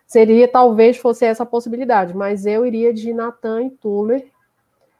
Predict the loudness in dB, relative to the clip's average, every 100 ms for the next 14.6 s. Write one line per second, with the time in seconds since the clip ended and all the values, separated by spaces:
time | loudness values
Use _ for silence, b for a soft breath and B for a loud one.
0 | _ -8 -4 -2 -2 0 0 -2 -4 -2
1 | -2 0 0 0 -2 2 2 2 -2 -6
2 | -2 -4 -4 -4 -2 -2 -2 -6 -8 -12
3 | _ -20 -18 -12 -12 -12 -12 -8 -8 2
4 | 4 4 2 0 2 0 0 -16 -18 -16
5 | -20 -20 -10 -6 -2 2 4 4 2 4
6 | 2 2 0 2 0 2 2 4 2 2
7 | 2 2 2 2 2 2 0 0 -4 -6
8 | -8 -2 -2 -2 -2 -2 -2 -4 -8 _
9 | _ _ _ _ -18 -2 -2 -2 -6 -6
10 | -8 -8 -6 -8 -4 -2 0 0 0 -4
11 | -4 -4 -6 -12 -16 _ _ _ -12 -10
12 | -6 -2 -2 -4 -6 -8 -8 -2 -2 -2
13 | -4 0 0 0 -2 -2 2 4 2 -2
14 | -4 -10 -8 -6 -6 -6